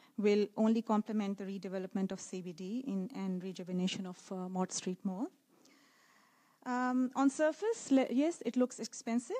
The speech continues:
Um, uh, it's an expensive project on surface. However, there are certain aspects of the project that must be taken into account, uh, when comparing its cost with the, that of any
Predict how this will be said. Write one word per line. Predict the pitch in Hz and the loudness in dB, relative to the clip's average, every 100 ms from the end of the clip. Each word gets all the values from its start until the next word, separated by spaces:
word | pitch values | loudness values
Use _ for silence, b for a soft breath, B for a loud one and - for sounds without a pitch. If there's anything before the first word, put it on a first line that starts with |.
| - - - | -6 -14 -8
Um, | 220 214 214 214 214 - - _ _ _ _ _ _ - | -4 -2 -2 0 -2 -4 -12 _ _ _ _ _ _ -10
uh, | 196 196 180 _ 208 | -8 -8 -10 _ -8
it's | 220 | -4
an | |
expensive | 208 - 220 226 - | -4 -2 -2 -4 -4
project | 226 208 - | -4 -4 -4
on | 196 | -6
surface. | - 233 226 220 320 | -4 -4 -4 -8 -6
However, | 254 214 226 240 247 - | -4 -2 0 0 0 0
there | 208 220 | 2 4
are | 226 | 4
certain | 262 247 233 233 | 4 2 2 -2
aspects | 208 208 - 214 - | -6 -8 -8 -8 -10
of | 180 | -12
the | 202 | -12
project | 214 202 202 202 - | -6 -6 -4 -8 -8
that | 196 214 | -4 0
must | 202 - | 0 -2
be | 214 | -6
taken | 208 196 196 | -4 -4 -2
into | 190 190 190 | -2 -2 -8
account, | 190 208 185 302 - B B B B - | -10 -10 -8 -8 -8 B B B B -10
uh, | 208 196 | -6 -6
when | 196 208 | -2 -2
comparing | 214 208 214 214 - | 4 6 6 6 4
its | 196 - | -2 -4
cost | - 202 202 - - 180 | 2 2 2 -4 -14 -12
with | 190 180 - | -12 -14 -10
the, | 196 190 190 - | -6 -6 -8 -4
that | 196 196 | -2 0
of | 196 | 2
any | 196 202 | 4 4